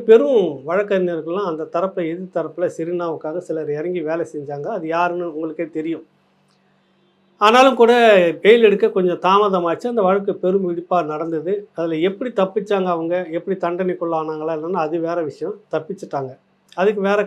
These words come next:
காரணம். ஆனா இங்க வந்து சவுக்கு சங்கர் இப்ப வெளியில வருவதற்கு காலதாமதமாகும். அதுக்கு தான் இந்த கஞ்சா வழக்கு. இந்த கஞ்சா வழக்கு எதுக்கு போடுறாங்கன்னா, இதுதான். நீங்க மத்த வழக்குகள் அது இதுன்னு போட்டா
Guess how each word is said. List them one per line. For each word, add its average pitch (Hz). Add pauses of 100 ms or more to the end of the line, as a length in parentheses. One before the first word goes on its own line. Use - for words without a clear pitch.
(120)
காரணம். 185 (480)
ஆனா 214
இங்க 240
வந்து 233
சவுக்கு 226
சங்கர் 190
இப்ப 190
வெளியில 214
வருவதற்கு 202 (680)
காலதாமதமாகும். 180
அதுக்கு 175
தான் 196
இந்த 165 (100)
கஞ்சா 160
வழக்கு. 135 (1120)
இந்த 185
கஞ்சா 220
வழக்கு 233
எதுக்கு 220
போடுறாங்கன்னா, 190
இதுதான். 190
நீங்க 170
மத்த 185
வழக்குகள் 226
அது 190
இதுன்னு 196
போட்டா 180